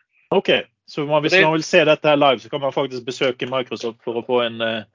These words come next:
Speaker 1: en titt
Speaker 2: Det
Speaker 1: på
Speaker 2: må
Speaker 1: det.
Speaker 2: Ja.
Speaker 1: Ja, kult.
Speaker 2: Og,
Speaker 1: Ja.
Speaker 2: og det er ganske kult da. Og,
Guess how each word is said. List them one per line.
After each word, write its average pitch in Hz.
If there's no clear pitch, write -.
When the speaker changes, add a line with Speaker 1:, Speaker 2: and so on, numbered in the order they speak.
Speaker 1:
en 120
titt 151
Speaker 2:
Det 127
Speaker 1:
på 127
Speaker 2:
må -
Speaker 1:
det. 208
Speaker 2:
Ja. 185
Speaker 1:
Ja, 214
kult. -
Speaker 2:
Og, 175
Speaker 1:
Ja. 160
Speaker 2:
og 175
det 190
er 220
ganske 190
kult 147
da. 160
Og, 156